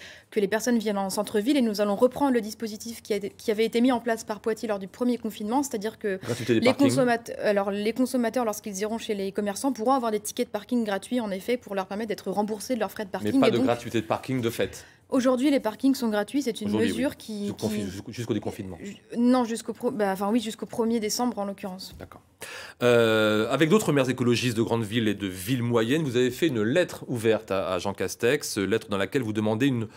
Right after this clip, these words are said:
Speaker 2: politique sociale plus forte envers les plus démunis. A-, après l'allocution, euh, cette semaine d'Emmanuel Macron et puis les, les précisions du Premier ministre, euh, jeudi, est-ce que vous êtes satisfaite ?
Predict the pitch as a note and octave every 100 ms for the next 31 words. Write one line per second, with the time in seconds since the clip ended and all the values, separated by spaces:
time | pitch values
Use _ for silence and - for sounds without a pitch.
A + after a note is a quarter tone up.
0 | - - A#2+ A#2+ - C#3 - C3 - C#3
1 | A2+ - A#2 - C3 A2 G2 G2 G2 G2
2 | G#2+ G#2+ A#2+ D3+ G3 - - - C3+ -
3 | D#3 - G3 D#3+ D3+ - B2+ - D#3+ D3
4 | B2 A#2+ - B2+ B2+ A#2 A#2 A2+ A2+ A2
5 | C3+ A#2+ - A#2 G#2 G2+ G#2 C3+ B2+ B2+
6 | C#3 B2 - A2+ A2+ A#2+ F3+ F#3+ - -
7 | - - - G#2+ G#2+ G2 A2+ G#2 D3+ G#3
8 | F#3+ B2 G#2+ - A2+ F3+ - B2+ A2 -
9 | A2 A2+ -